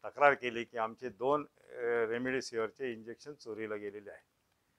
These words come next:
आमच्याकडे सीसीटीव्ही फुटेज वगैरे आहे. त्या अनुषंगाने पीआय, अ, पीआय साहेब, नंतर एपीआय पवार साहेब, एपीआय सूर्यवंशी साहेब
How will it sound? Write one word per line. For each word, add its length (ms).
आमच्याकडे 360
सीसीटीव्ही 540
फुटेज 400
वगैरे 260
आहे. 300
त्या 140
अनुषंगाने 680
पीआय, 300
अ, 140
पीआय 200
साहेब, 300
नंतर 340
एपीआय 360
पवार 300
साहेब, 320
एपीआय 340
सूर्यवंशी 400
साहेब 240